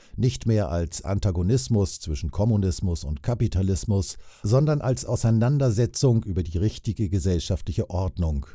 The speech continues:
über Freiheit, Demokratie, Rechtsstaatlichkeit und Menschenrechte und als Ringen um geopolitische Einflusssphären. Mit der völkerrechtswidrigen Annexion der Krim hat Russland die Grundprinzipien der europäischen Friedensarchitektur in Frage gestellt.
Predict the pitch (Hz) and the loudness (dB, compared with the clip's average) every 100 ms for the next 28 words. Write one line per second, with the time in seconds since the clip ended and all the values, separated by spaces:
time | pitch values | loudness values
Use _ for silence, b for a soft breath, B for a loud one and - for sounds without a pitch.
0 | - 71 69 - 92 101 90 82 - 90 | -10 -6 -6 -2 0 2 2 0 -4 -4
1 | 80 - 82 - 113 95 b b 110 - | -2 -2 -4 0 0 -2 b b -4 -4
2 | - - 95 95 90 - 92 - 127 123 | -6 -2 -2 -2 -4 -2 -2 0 -2 0
3 | 127 120 92 - 71 76 - 92 76 b | 0 0 0 -2 -2 -2 -4 -4 -6 b
4 | b 185 - 90 82 - 120 143 147 - | b 2 2 -4 -4 0 2 4 2 0
5 | 85 - 101 101 - 101 104 110 - 110 | -2 -2 -2 -2 -2 -2 0 -2 -2 -4
6 | - 131 120 - 101 - - - - - | -4 -4 -2 0 0 -2 -6 -10 -10 -4
7 | 120 67 60 - - _ _ _ _ _ | -2 -2 -4 -10 -12 _ _ _ _ _
8 | _ _ _ _ - 139 - - 139 127 | _ _ _ _ -2 0 0 2 4 4
9 | - 160 170 131 131 - - 131 123 113 | 4 4 4 2 2 0 0 0 2 2
10 | 117 135 143 127 - 131 139 120 107 - | 0 -2 -4 -4 -2 0 2 2 0 0
11 | 160 151 107 98 85 117 - 117 104 - | 0 2 2 2 0 -2 -2 0 0 0
12 | 90 - 127 135 - 110 87 113 - - | -4 0 0 0 0 0 0 -2 -4 -2
13 | 101 95 87 82 90 - 101 87 92 76 | 0 0 0 0 0 2 0 0 -2 -4
14 | - 135 110 - - 87 95 - 90 - | -2 0 0 0 -2 -4 -4 -4 -4 -4
15 | 104 95 110 - - 107 73 65 67 - | -2 -2 -4 -6 -2 -2 -2 -2 -4 -4
16 | 69 67 - | -4 -6 -10